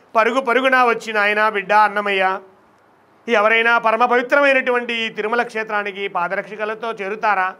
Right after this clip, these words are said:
ఆ చెప్పులు తీసి పక్కన వేయి నాయనా" అని పరమాద్భుతమైనటువంటి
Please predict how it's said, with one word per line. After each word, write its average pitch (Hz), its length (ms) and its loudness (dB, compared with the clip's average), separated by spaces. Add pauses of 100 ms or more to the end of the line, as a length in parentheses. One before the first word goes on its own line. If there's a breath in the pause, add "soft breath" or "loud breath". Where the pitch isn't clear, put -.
(320 soft breath)
ఆ 185 80 0
చెప్పులు 202 380 -4
తీసి 233 260 -10
పక్కన 247 360 -2
వేయి 240 180 2
నాయనా" 208 460 0 (260 soft breath)
అని 185 380 -2 (280 loud breath)
పరమాద్భుతమైనటువంటి 220 1400 2